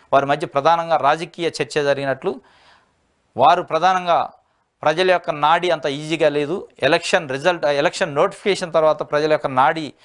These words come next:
ఆ, మారే ప్రమాదం ఉంటుంది, జాగ్రత్త తస్మత్ అని జగన్ను కూడా హెచ్చరించినట్లు, జాగ్రత్తగా హ్యాండిల్ చేయండి ఎలక్షన్స్ని, ఎందుకంటే మేము ఊహించలే ఇక్కడ తెలంగాణలో బీఆర్ఎస్ పార్టీ ఓటమి పాలవుతుందని. అనూహ్యంగా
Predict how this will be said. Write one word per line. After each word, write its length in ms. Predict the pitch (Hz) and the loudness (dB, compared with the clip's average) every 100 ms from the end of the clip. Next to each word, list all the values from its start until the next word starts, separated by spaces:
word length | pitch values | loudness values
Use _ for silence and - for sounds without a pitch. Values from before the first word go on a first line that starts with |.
| _ - | _ -6
ఆ, 60 | 127 | -2
మారే 340 | 117 160 175 | 2 2 2
ప్రమాదం 440 | 170 151 147 143 | -2 0 0 0
ఉంటుంది, 260 | 135 151 175 | -4 -8 -6
జాగ్రత్త 460 | 127 131 151 - 139 | 2 2 2 -2 -8
తస్మత్ 460 | 139 - 139 131 | -8 -8 -6 -4
అని 280 | 131 131 110 - | -4 -4 -8 -2
జగన్ను 300 | 123 147 143 | 0 0 0
కూడా 160 | 135 113 | -2 -2
హెచ్చరించినట్లు, 800 | 113 - 143 135 131 123 156 - - _ | -4 -2 -4 -2 -6 -4 -8 -10 -20 _
జాగ్రత్తగా 540 | 107 131 151 - 151 139 | 2 2 2 0 -2 0
హ్యాండిల్ 400 | 123 139 151 139 | -2 -2 -2 -2
చేయండి 220 | 135 139 | -2 0
ఎలక్షన్స్ని, 580 | 131 123 135 120 143 156 _ _ _ _ _ - | 0 0 -6 -10 -10 -14 _ _ _ _ _ -6
ఎందుకంటే 480 | 135 151 143 139 104 | 0 2 2 -2 -2
మేము 440 | 104 143 170 151 | -4 -2 0 0
ఊహించలే 540 | 156 175 175 175 151 | -2 -4 -2 0 0
ఇక్కడ 180 | 156 139 | 0 -4
తెలంగాణలో 680 | - 139 151 147 143 139 117 - - 107 | -4 -2 0 0 2 0 -2 -8 -16 0
బీఆర్ఎస్ 360 | 131 147 143 - | 2 2 0 -2
పార్టీ 200 | 131 127 | -2 -2
ఓటమి 360 | 120 139 147 | -2 -2 -2
పాలవుతుందని. 720 | 131 131 123 117 117 117 165 - - | -2 0 0 -4 -8 -10 -10 -18 -4
అనూహ్యంగా 640 | 107 151 180 180 160 147 | 0 0 0 -2 0 -2